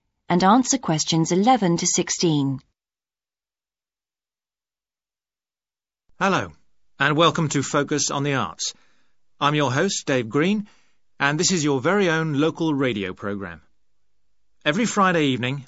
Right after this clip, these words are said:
Speaker 2: we put the spotlight on different arts and culture facilities and look at the shows and events that are on offer in the coming week.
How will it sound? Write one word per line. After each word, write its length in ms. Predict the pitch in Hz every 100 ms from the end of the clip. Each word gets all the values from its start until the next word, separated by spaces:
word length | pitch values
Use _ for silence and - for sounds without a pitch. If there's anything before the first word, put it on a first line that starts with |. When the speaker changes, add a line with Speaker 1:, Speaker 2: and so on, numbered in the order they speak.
| -
Speaker 2:
we 100 | 156
put 200 | 175 151
the 40 |
spotlight 540 | 127 151 135 131 131 117
on 160 | 113
different 300 | 147 165 156
arts 400 | 131 131 - -
and 160 | 139 131
culture 320 | 120 104 123
facilities 640 | - 123 117 107 127 147 - _ _ _ -
and 120 | 143
look 140 | 165
at 60 | 190
the 60 | 147
shows 380 | - 180 180
and 100 | 165
events 360 | 143 131 127 -
that 100 | 139
are 80 | 127
on 120 | 123
offer 320 | 135 - 123 127
in 100 | 139
the 80 |
coming 340 | 139 127 117 127
week. 340 | 123 - -